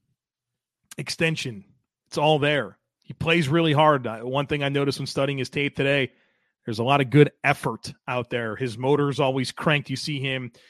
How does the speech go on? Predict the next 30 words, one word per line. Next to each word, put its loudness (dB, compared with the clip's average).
winning 0
with 2
second -4
effort -2
and -6
not -4
giving -2
up -2
on 0
plays -2
and -8
continuing -4
to -12
pursue. 2
And, -2
you -12
know, -
he 2
finds 0
himself -2
in -6
good -2
positions -6
to -6
finish -4
behind -6
the -6
line -6
of -8
scrimmage. -6